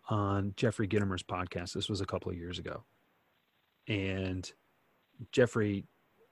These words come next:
really said, "Wait a second. If I call you, or if you call me and I say, 'I love what you're saying. Here's my credit card.' You can't take my credit card right now?" And Morgan was like, "Well, no, it's, we're not set up. We gotta defer to the next day." He said, "Wait a second. My money is available to you right now. It may not be available to you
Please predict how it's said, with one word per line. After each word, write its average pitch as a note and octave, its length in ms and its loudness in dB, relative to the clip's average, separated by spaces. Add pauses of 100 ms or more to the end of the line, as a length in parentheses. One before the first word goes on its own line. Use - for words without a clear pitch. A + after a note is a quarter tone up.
(420)
really G#2+ 140 -2
said, - 180 -2
"Wait A2+ 160 4
a A2 40 2
second. - 260 -2 (160)
If B2 140 4
I C3+ 100 6
call B2+ 260 2
you, G#2 320 4 (140)
or A#2 60 4
if G#2+ 100 2
you G3+ 80 6
call E3 240 4
me A2+ 320 2 (120)
and A#2 100 2
I - 20 4
say, A2+ 160 0
'I G#2 120 -2
love A2 180 2
what D3 100 4
you're - 80 0
saying. A2+ 300 2
Here's A2+ 220 0
my A#2+ 100 0
credit A2 260 2
card.' F2 240 -4
You G#2+ 180 2
can't B2+ 320 0
take B2 220 0
my A2+ 120 0
credit - 260 0
card D3+ 180 -2
right D#3 140 2
now?" E3+ 220 0 (1000)
And A2+ 320 0
Morgan B2+ 360 2
was G#2+ 100 -2
like, G#2+ 120 -4
"Well, A#2 140 0
no, B2+ 240 2
it's, G2+ 180 -4
we're G#2+ 140 -2
not G#2+ 180 2
set A2 200 0
up. B2+ 100 2
We G2 100 2
gotta G2+ 160 2
defer A2 360 4
to A2 60 2
the G2+ 100 -2
next F#2+ 240 -4
day." C#3+ 80 0
He B2 80 0
said, G2+ 140 -2
"Wait C#3+ 220 4
a E3 40 4
second. F2 340 -4
My A#2 180 4
money D#3 480 4
is C3+ 140 6
available B2+ 540 6
to - 160 0
you B2 180 4
right A#2+ 240 4
now. C3+ 200 4
It F#2+ 40 -4
may B2 200 4
not C3 260 4
be F3+ 120 2
available F#2+ 540 2
to - 100 -6
you E2 240 -8